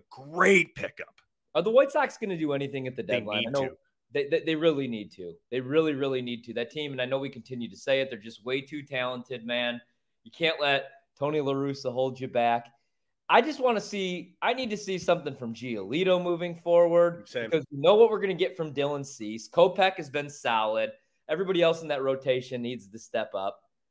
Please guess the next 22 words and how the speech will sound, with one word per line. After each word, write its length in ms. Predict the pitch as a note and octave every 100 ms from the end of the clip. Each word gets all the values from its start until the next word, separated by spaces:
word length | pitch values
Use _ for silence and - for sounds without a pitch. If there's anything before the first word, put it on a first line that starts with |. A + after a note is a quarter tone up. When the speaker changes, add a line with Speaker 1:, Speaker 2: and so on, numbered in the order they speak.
| _
Speaker 2:
Everybody 400 | D3+ F3+ D#3+ D3+
needs 260 | C#3 C3 A#2
to 80 | A2
be 120 | A#2
better 280 | G#2 A2+ A2
in 100 | G#2
that 160 | G2+
lineup 460 | F#2 F#2+ F#2 F2+ F2+ _
because 280 | A#2 A#2+
that 200 | A2+ C3
team 160 | C#3+ B2+
has 160 | A2+ -
too 140 | C3+
much 220 | A#2+ -
talent, 380 | - F3 F3 E3+
and 100 | C3
I 80 | C3
have 160 | B2
way 160 | A2 C3
too 180 | B2+ C3
much 360 | A2+ - - _ _ _
money 380 | G2+ G#2+ F2+ E2